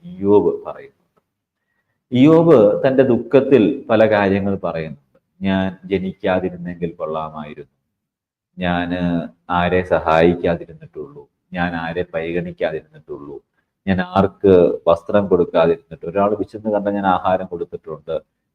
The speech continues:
തണുത്ത് കണ്ടാൽ വസ്ത്രം കൊടുത്തിട്ടുണ്ട്, ഉടുപ്പ് കൊടുത്തിട്ടുണ്ട്, പുതുപ്പ് കൊടുത്തിട്ടുണ്ട്, അനാഥരെ കണ്ടാൽ സഹായിച്ചിട്ടുണ്ട്, വിധവമാരെ കണ്ടാൽ സഹായിച്ചിട്ടുണ്ട്, പക്ഷെ ഇന്ന് എനിക്കെല്ലാം പ്രതികൂലമാണ്, എനിക്കൊന്ന് മരിച്ചാൽ മതി" എന്നൊക്കെ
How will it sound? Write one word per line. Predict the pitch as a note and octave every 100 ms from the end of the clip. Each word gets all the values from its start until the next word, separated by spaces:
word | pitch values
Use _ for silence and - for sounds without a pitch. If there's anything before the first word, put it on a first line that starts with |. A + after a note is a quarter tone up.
| -
തണുത്ത് | F2+ G2 - G#2
കണ്ടാൽ | F#2+ F2+ F#2 E2+
വസ്ത്രം | E2+ G2 F#2+
കൊടുത്തിട്ടുണ്ട്, | F2 E2+ E2 - D2+ D2+ D#2+ -
ഉടുപ്പ് | F#2+ F#2 -
കൊടുത്തിട്ടുണ്ട്, | G2 F2 E2+ E2+ E2+ E2+ E2
പുതുപ്പ് | - F2 E2+ F#2
കൊടുത്തിട്ടുണ്ട്, | F2 E2+ - - D2+ - D2+ - _ _ _
അനാഥരെ | F2+ F#2 G2 G2+ G#2+ G#2+
കണ്ടാൽ | G#2 F2+ F#2
സഹായിച്ചിട്ടുണ്ട്, | - F2 D#2+ F2 F2+ F2 F#2 E2+ D#2 D#2+ D2+ -
വിധവമാരെ | E2+ F2 F#2 F#2+ G2 G2 F#2+ G2
കണ്ടാൽ | F2+ E2+ F2
സഹായിച്ചിട്ടുണ്ട്, | E2 D#2 D2+ E2 E2+ F2 - D#2 D2+ D#2 D2 _ _ -
പക്ഷെ | G#2 G#2+
ഇന്ന് | G#2 A#2 A2 D#2+
എനിക്കെല്ലാം | G2+ G2 F#2 F#2 G2+ F#2+
പ്രതികൂലമാണ്, | F2+ E2+ F2+ G2 F#2+ F2 D#2 D#2
എനിക്കൊന്ന് | G2+ G#2 G#2+
മരിച്ചാൽ | F#2+ F2 F2 F2+ - F#2+ F#2+ F2+
മതി" | - A2+
എന്നൊക്കെ | B2 B2+ B2+